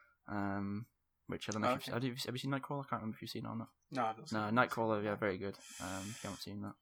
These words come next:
Speaker 1: uh, another one to check out. What about you? I, I'm trying to think what, what you've got on, on, on your letterboxd as,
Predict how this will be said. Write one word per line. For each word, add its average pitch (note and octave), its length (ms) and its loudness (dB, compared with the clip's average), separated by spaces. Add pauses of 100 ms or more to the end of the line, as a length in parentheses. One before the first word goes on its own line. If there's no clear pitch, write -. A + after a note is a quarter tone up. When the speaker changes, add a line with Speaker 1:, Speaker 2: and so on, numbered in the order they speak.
(160)
Speaker 1:
uh, F#2+ 260 -4 (120)
another G#2 240 0
one G#2 140 -4
to - 60 -14
check - 200 -8
out. G2+ 140 -6 (460)
What C#3+ 100 8
about C#3 180 6
you? A#2+ 220 4
I, A2 40 2 (160)
I'm A#2+ 100 -2
trying A2 180 0
to G#2+ 260 -4 (140)
think A2 200 -6
what, A2+ 140 0 (160)
what A2 140 0
you've A2 120 0
got - 140 4
on, A2+ 140 4
on, A2+ 360 0
on A2 120 -2
your A2 100 -4
letterboxd - 500 -4
as, - 280 -8